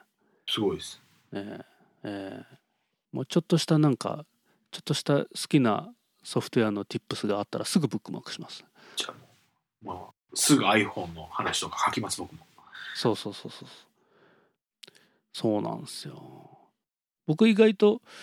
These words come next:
Speaker 2: あの、Apple、Appleのブックマーク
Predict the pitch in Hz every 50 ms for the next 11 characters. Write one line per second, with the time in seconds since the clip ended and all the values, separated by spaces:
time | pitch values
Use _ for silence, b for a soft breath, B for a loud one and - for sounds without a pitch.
0 | B B B B - 160 160 160 156 156 156 - - - _ _ _ _ _ _
1 | _ _ _ _ _ _ _ _ _ _ _ _ _ _ _ - - 190 - _
2 | - 180 151 139 127 123 120 120 117 - - 202 180 175 170 _ - 139 127 117
3 | 113 107 104 104 117 - - - 123 127 123 113 107 - - 107 104 104 101 104
4 | 104 104 107 -